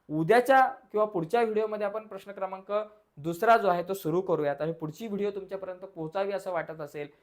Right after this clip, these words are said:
आणि अजूनपर्यंत तुम्ही आपला चॅनल सबस्क्राईब नसेल केला,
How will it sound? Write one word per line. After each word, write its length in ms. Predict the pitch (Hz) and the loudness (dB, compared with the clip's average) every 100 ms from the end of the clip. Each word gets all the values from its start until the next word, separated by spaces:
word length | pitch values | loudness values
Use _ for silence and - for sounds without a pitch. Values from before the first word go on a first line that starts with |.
| _ - | _ -6
आणि 160 | 156 | -2
अजूनपर्यंत 580 | 170 139 190 202 214 214 | -2 0 -2 -2 -6 -6
तुम्ही 260 | 214 196 196 | -6 -2 -2
आपला 200 | 185 196 | -2 -2
चॅनल 260 | 190 175 | -2 -4
सबस्क्राईब 460 | 170 147 - 190 196 | -8 -10 -4 -4 -2
नसेल 240 | 175 175 | -8 -8
केला, 260 | 160 143 | -8 -6